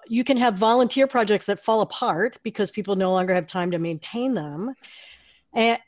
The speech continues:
and there's the potential for projects like that to get, um, basically, um, taken over by folks that are more mali-, wanna be malicious with them, or, you know, there's ways that they can get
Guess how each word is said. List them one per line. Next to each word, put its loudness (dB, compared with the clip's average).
and 2
there's 2
the 0
potential -2
for 0
projects 0
like 0
that 2
to -2
get, 2
um, -2
basically, 2
um, -2
taken 4
over 4
by 4
folks 0
that 2
are 4
more 0
mali-, 0
wanna 0
be -2
malicious 0
with -4
them, -8
or, -2
you -6
know, 0
there's -2
ways 0
that -4
they -2
can -6
get -2